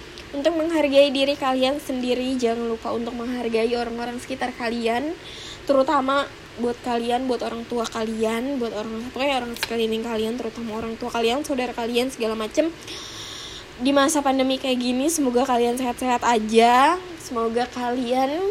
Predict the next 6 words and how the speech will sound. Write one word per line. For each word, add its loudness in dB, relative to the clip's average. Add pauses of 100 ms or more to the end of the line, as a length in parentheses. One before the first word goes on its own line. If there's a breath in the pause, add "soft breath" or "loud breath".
(2250 loud breath)
eh, 4
diberikan 2 (1200)
cinta, 0
diberikan -4
kasih -8
sayang -6